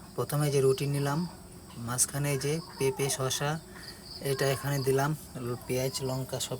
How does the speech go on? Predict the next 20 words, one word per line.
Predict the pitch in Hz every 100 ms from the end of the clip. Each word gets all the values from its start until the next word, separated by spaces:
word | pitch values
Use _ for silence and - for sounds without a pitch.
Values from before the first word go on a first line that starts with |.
| -
কিছু | 135 131
দিয়ে | 135 160 190 - - - -
দেখো | 120 - 117 -
কীভাবে | 127 127 127
বানাচ্ছি, | 120 123 - - 160 190 - - - - - - - -
শুধু | 151 135 131
লক্ষ্য | 131 147 131
করো। | 139 160 175 - - - - - - - - - - - - - - - - - - - - -
দেখতেই | - - 143
পাচ্ছ | 139 - 127
ফ্রেন্ডস | 131 156 165 - 113
মোমোটা | 127 135 - 156 156 -
হয়ে | 127 131 131
যাচ্ছে, | 131 - 151 190 202 - - - - - - - - - - - - - - - 117
দেখো | 120 - 120
এরকম | 135 147 135
কুচি | 135 - 143
কুচি | 139 139 139
করে | 139 131
দিয়ে | 135 151